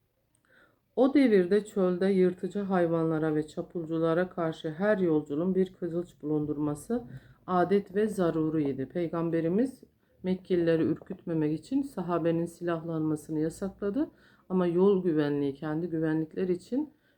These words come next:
bir tane kılıç almaları da uygundu yani. Hudeybiye, Medine'ye dokuz konak, Mekke'ye ise bir günlük mesafede küçük bir köydür.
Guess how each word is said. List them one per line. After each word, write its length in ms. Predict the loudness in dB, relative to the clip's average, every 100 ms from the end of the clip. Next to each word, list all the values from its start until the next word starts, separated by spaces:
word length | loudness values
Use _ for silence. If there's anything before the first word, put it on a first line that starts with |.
| _ -6
bir 160 | -4
tane 280 | -4 -2 -2
kılıç 360 | -2 -6 -4 -4
almaları 540 | 0 0 -2 -2 -2
da 220 | -2 -2 _ _ _ _
uygundu 460 | -2 0 2 0 0
yani. 320 | -2 -6 -12 -16 _ _ -20 _ -18 -18 -18 _ _ _ _ _ _ _ _
Hudeybiye, 600 | 4 8 8 8 4 4
Medine'ye 840 | 4 2 2 4 4 4 2 0 -2
dokuz 400 | -4 -6 -10 -6
konak, 440 | -4 -2 -4 -2
Mekke'ye 460 | -4 -2 -2 0 0
ise 320 | -2 -4 -2
bir 100 | -2
günlük 420 | -2 0 -2 -2
mesafede 640 | -6 -4 -4 -4 -4 -4
küçük 460 | -4 -12 -12 -12 -4
bir 200 | -4 -2
köydür. 500 | -4 -2 -2 -8